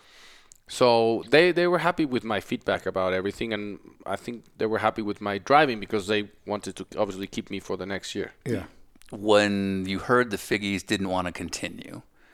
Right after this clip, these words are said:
Speaker 3: was there an "oh, shit" moment?
Speaker 1: Yes, of course.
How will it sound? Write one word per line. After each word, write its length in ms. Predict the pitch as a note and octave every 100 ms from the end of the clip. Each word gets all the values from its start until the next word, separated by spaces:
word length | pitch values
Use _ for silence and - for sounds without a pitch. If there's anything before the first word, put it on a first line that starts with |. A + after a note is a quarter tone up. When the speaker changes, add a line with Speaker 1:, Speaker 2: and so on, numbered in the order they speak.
| _ _
Speaker 3:
was 240 | - F#2+ F2+
there 160 | G2
an 100 | F#2+ -
"oh, 100 | G2 B5+ - B5+
shit" 60 | -
moment? 300 | G2 G2 - - _ _ _ _ _ _ _ -
Speaker 1:
Yes, 420 | D3+ G#2+ - -
of 100 | -
course. 440 | B2+ G#2+ - -